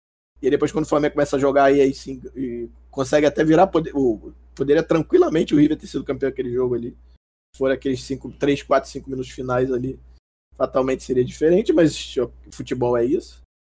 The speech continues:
Mas assim, é, dificilmente você vai ter essa, essa, sabe, juntar isso, de repente, dar certo da forma que deu, sabe? Por isso que muita gente fala que acha que se Jesus voltar não vai dar certo, como deu da outra vez.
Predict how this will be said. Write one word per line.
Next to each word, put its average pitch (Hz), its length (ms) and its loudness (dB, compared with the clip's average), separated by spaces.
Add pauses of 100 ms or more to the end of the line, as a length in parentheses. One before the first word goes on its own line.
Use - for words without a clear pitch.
(380)
Mas 165 180 2
assim, 156 340 4
é, 131 720 2
dificilmente 180 720 -2
você - 100 -6
vai 151 160 -2
ter - 160 -2
essa, 131 500 -2 (300)
essa, 120 580 -2 (560)
sabe, 156 300 4
juntar 170 440 2
isso, 175 220 2
de 170 60 4
repente, 170 240 2
dar 165 140 2
certo 175 400 0
da 165 120 0
forma 160 260 -6
que - 140 -8
deu, 139 240 -2
sabe? 117 320 -14 (640)
Por 180 100 0
isso 220 120 -6
que - 60 -18
muita 277 280 2
gente 185 220 0
fala 165 220 2
que 160 120 -2
acha 151 220 2
que - 80 -20
se - 140 -10
Jesus 151 280 0
voltar 143 440 -2
não 156 80 -4
vai 151 120 0
dar 139 140 -4
certo, - 400 -8
como 127 220 -8
deu 120 240 -6
da 120 80 -4
outra 123 200 -8
vez. 104 200 -12